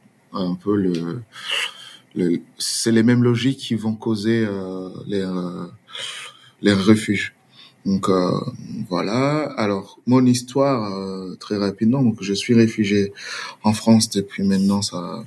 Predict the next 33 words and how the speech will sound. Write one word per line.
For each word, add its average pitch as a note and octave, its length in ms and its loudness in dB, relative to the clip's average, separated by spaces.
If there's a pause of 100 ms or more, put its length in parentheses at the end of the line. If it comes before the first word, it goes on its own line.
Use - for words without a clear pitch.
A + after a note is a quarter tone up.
(100)
faire F2+ 160 -6 (100)
dix A2+ 260 4
ans. C3 180 4 (800)
Euh, G2 200 4 (1080)
personnellement, C#3 600 2
je A#2 120 0
n'ai G#2+ 140 0
rien G#2+ 260 -2
fait. D3+ 280 -10 (440)
<laughs> A#2+ 100 4 (600)
Je G#2 200 0
l'ai G2 440 2 (300)
hérité, A#2+ 640 4
euh, F#2+ 540 -4
de G#2+ 140 0
mes G#2 160 2
parents, A#2+ 440 -2 (120)
dans F#2+ 60 -6
le G2 60 -4
sens - 360 -2
où G2+ 60 -8
j'ai G2 140 -4
fui B2+ 280 6
avec F#2+ 360 0
eux. - 140 0 (260)
J'étais G2+ 320 -4
petit. - 460 -6 (640)
Euh, F#2+ 80 -4
j'ai F#2+ 80 -4
changé G2+ 360 -2
plusieurs, A2+ 560 2
euh, F#2+ 260 0
territoires G#2 760 2